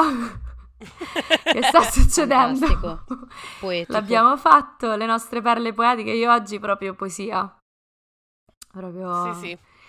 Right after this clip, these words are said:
Speaker 1: spero che i
Speaker 2: Terminata.
Speaker 1: miei, spero che i miei dall'altra, dall'altra parte della casa non mi abbiano sentito, altrimenti mi dicono: "Ma che t'ha cresciuto,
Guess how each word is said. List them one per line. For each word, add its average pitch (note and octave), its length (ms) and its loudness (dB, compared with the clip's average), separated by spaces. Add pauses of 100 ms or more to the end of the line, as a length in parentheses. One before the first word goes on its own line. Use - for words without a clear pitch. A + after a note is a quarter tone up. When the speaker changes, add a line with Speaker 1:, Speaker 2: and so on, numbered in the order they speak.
(240)
Speaker 1:
spero F#3+ 300 -6
che F#3 100 -4
i F#3+ 60 -6
Speaker 2:
Terminata. G3 440 -2
Speaker 1:
miei, F#3+ 300 -12
spero G#3+ 260 -6
che G#3 60 -6
i G3+ 40 -6
miei G#3 120 -6
dall'altra, F#3+ 680 -2
dall'altra F3+ 680 -10
parte F3 280 -10
della F3 180 -4
casa F#3 240 -8
non E3+ 140 -8
mi F3 60 -12
abbiano E3+ 280 -12
sentito, G3 480 -10
altrimenti F#3+ 540 -14
mi F#3+ 80 -16
dicono: - 300 -16
"Ma A3+ 60 -14
che C4 180 -14
t'ha C4 180 -14
cresciuto, A#3 880 -12